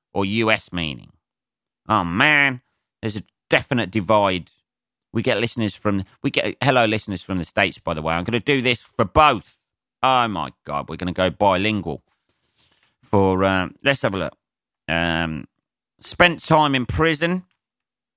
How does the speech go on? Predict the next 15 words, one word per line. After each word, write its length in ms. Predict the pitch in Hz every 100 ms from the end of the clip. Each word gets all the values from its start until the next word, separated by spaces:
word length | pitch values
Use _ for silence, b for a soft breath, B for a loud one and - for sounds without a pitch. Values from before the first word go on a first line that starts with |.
| _ _
That's 260 | 113 120 117
what 100 | 117
it 80 |
means. 560 | 110 127 113 80 - - -
Teardrop 420 | 131 117 101 -
tattoo. 380 | 104 95 104 98
Spent 440 | - - 131 123
time 280 | - 117 107
in 140 | 95
prison. 540 | - 113 101 110 120 135 _ _ _ _ _ _ _
Uh, 480 | 92 92 92 92 90 - _ _
loss 400 | 110 139 147 -
of 120 | 135
a 100 | 123
friend. 640 | - - 151 131 110 120